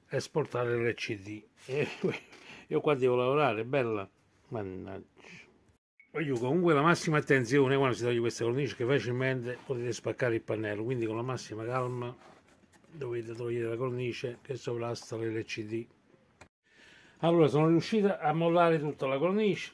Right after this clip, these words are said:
piano piano, con la massima calma, andiamo a vedere se possiamo togliere l'R C D da sopra al cassonetto qua. Speriamo solo che non è incollato. Ah,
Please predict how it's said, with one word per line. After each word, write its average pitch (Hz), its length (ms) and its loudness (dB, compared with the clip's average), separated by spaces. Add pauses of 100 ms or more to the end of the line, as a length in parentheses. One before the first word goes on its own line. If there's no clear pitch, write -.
piano 175 300 -2
piano, 117 400 -4
con 131 100 -2
la 160 80 -2
massima 160 520 -4
calma, 151 420 -2
andiamo 156 340 -8
a 151 60 -8
vedere 151 240 -4
se 127 100 -8
possiamo 160 440 -6
togliere 143 500 -4
l'R 139 320 -6
C - 160 -14
D 123 180 -8
da 123 140 -2
sopra 131 480 -6 (1300)
al 123 120 -6
cassonetto 113 760 -10
qua. 107 220 -14
Speriamo 127 420 -10
solo 135 200 -6
che 127 60 -6
non 123 160 -6
è 120 40 -8
incollato. 117 440 -8
Ah, 110 220 -10